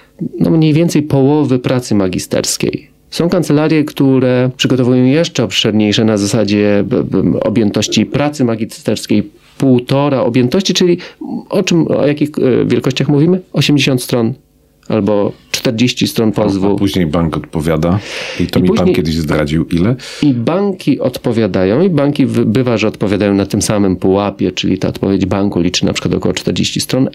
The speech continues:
Speaker 1: ale niejednokrotnie, i nie mam wątpliwości, że to nie jest przypadek, e, sama odpowiedź na pozew banku przekracza ponad sto stron, to jest sama odpowiedź, a jeżeli do tego dodamy załączniki,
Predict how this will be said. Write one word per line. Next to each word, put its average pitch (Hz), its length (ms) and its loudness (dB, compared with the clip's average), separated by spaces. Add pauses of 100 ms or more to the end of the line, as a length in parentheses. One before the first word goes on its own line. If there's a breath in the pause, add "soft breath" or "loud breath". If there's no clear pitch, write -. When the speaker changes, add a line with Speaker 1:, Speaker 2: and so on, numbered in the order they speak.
(120)
Speaker 1:
ale 127 420 0
niejednokrotnie, 98 1160 0 (800 loud breath)
i 117 80 2
nie 104 140 2
mam 101 160 2
wątpliwości, 95 640 0
że 92 120 0
to 90 100 0
nie 87 80 2
jest 80 120 -4
przypadek, - 680 -2 (680 loud breath)
e, - 220 -2 (440)
sama 131 800 0
odpowiedź 123 640 -2
na 104 120 2
pozew 95 380 0
banku 90 420 0
przekracza 135 600 -2
ponad 107 340 -2
sto - 220 -4
stron, 95 480 -2
to - 160 -6
jest - 160 -2
sama 123 300 0
odpowiedź, 143 360 -2
a 139 60 2
jeżeli 120 200 2
do 113 80 0
tego 127 240 0
dodamy 107 320 0
załączniki, 101 760 0